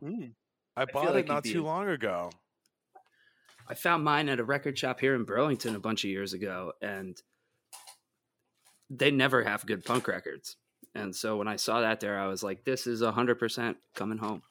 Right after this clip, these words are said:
Speaker 2: Yeah.
Speaker 3: There's no way around that.
Speaker 1: I, uh, I got,
Speaker 3: It's
Speaker 1: this
Speaker 3: in
Speaker 1: is my most, one of my
Speaker 3: it's
Speaker 1: mo-,
Speaker 3: in really
Speaker 1: more
Speaker 3: good shape
Speaker 1: recent
Speaker 3: and, like,
Speaker 1: This is one of my more recent purchases. Uh, Agnostic Front live at C B G B, like, from the eighties, not, like,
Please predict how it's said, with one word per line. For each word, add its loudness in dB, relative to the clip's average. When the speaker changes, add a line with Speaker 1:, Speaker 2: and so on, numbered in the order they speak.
Speaker 2:
Yeah. -2
Speaker 3:
There's -8
no -2
way 2
around 0
that. -8
Speaker 1:
I, -8
uh, -8
I -4
got, 2
Speaker 3:
It's -4
Speaker 1:
this -2
Speaker 3:
in -6
Speaker 1:
is 0
my 0
most, -6
one -6
of -6
my -6
Speaker 3:
it's -8
Speaker 1:
mo-, -2
Speaker 3:
in 0
really 4
Speaker 1:
more 0
Speaker 3:
good 2
shape 0
Speaker 1:
recent -6
Speaker 3:
and, -2
like, -12
Speaker 1:
This -14
is -10
one -6
of -6
my -4
more -2
recent -12
purchases. -14
Uh, -10
Agnostic -12
Front -12
live -12
at -18
C -18
B -18
G -16
B, -14
like, -10
from -14
the -12
eighties, -10
not, -14
like, -12